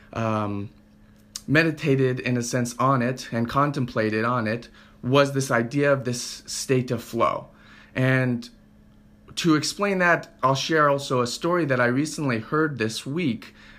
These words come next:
uh, from a good friend and a piano teacher. Um, has anyone heard of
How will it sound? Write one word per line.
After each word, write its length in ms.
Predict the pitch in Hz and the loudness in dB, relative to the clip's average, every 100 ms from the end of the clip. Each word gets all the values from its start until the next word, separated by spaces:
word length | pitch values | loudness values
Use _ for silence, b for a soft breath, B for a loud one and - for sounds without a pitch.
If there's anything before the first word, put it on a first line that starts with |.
| B | B
uh, 340 | 117 113 110 107 | -2 0 0 -4
from 340 | - 123 117 | -2 0 0
a 60 | 117 | 0
good 200 | 135 135 | -2 -2
friend 340 | 139 131 123 | 0 0 0
and 160 | 117 101 | -2 -2
a 80 | |
piano 360 | - 151 143 135 | -2 0 0 0
teacher. 580 | - 117 113 131 170 B B B B B 117 | 0 -4 -2 -2 -2 B B B B B 0
Um, 560 | 117 113 107 104 107 - - - - - - | 0 0 -2 -4 -10 -18 -20 -20 -20 -20 -8
has 260 | - 139 | 0 0
anyone 320 | 160 196 196 160 | 2 0 -2 0
heard 300 | 156 156 143 | 2 2 2
of 320 | 123 107 | -2 -4